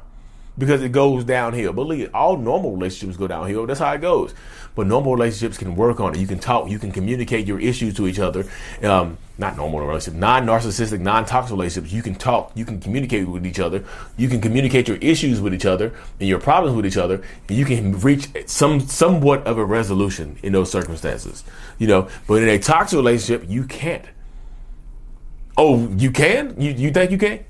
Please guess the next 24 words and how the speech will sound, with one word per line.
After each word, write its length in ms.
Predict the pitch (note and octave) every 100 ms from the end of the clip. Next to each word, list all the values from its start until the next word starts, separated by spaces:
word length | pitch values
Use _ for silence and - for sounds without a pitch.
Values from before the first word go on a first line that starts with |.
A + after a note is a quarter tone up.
| G#2
Get 160 | A#2 F#3+
up 120 | G3+
right 220 | E3 F#3+
now. 280 | B2+ G2+ A#2+ - - - - - - - - - D#2+
Go 200 | A2 B2+
talk 280 | E3+ E3
to 60 | E3
that 140 | D#3+
toxic 360 | D#3+ A#2+ - D#3+
person 280 | C#3 C#3 G2
in 80 | G2
your 140 | C#3+
life 240 | E3+ D3+
right 180 | C#3+ D3
now 280 | A2+ F2 E2 - - - -
and 80 | B2
communicate 400 | C3 C#3 A#2+ A2
with 140 | F#2+ F2+
them. 220 | C2+ A#1 - - - -
Communicate 440 | - D#3 E3 E3 C#3+
your 100 | B2+
feelings 340 | C3+ A#2+ G2
to 100 | F2+
them. 200 | D2 -